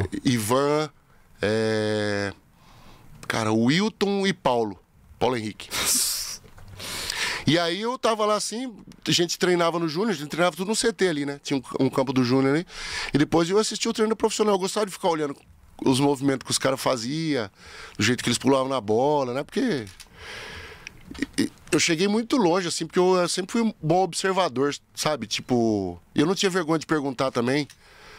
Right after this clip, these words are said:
"Ô, como é que você faz isso? Como é que faz aquilo?" E outra, tava vendo os goleiros do meu time treinar, mano, que é melhor que isso, pô.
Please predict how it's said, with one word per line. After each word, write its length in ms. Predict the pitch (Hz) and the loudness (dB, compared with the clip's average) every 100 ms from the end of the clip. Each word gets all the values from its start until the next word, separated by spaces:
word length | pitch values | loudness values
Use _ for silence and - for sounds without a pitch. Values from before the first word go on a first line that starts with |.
| - | -2
"Ô, 100 | 175 | 0
como 140 | 170 | 2
é 40 | 196 | 0
que 40 | |
você 100 | - 311 | 0 0
faz 240 | 269 202 | 0 0
isso? 160 | 180 - | -2 -2
Como 120 | 165 | -2
é 40 | |
que 60 | 165 | 0
faz 160 | 175 156 | 2 0
aquilo?" 260 | - 147 | 2 2
E 20 | |
outra, 240 | 175 160 123 - - - - | 4 4 -2 -10 -10 -10 -2
tava 180 | 147 143 | 0 0
vendo 160 | 156 185 | 0 0
os 80 | |
goleiros 280 | 180 208 220 | 2 2 2
do 40 | 240 | 2
meu 120 | 262 | -2
time 200 | - 226 | -2 -2
treinar, 400 | 226 214 180 185 | 0 0 2 -2
mano, 200 | 143 113 | -2 -4
que 100 | 151 | 0
é 80 | 156 | 0
melhor 340 | 143 139 139 | 2 2 2
que 140 | 120 135 | 0 0
isso, 220 | 147 - - | 0 -2 -2
pô. 260 | 120 113 | 0 0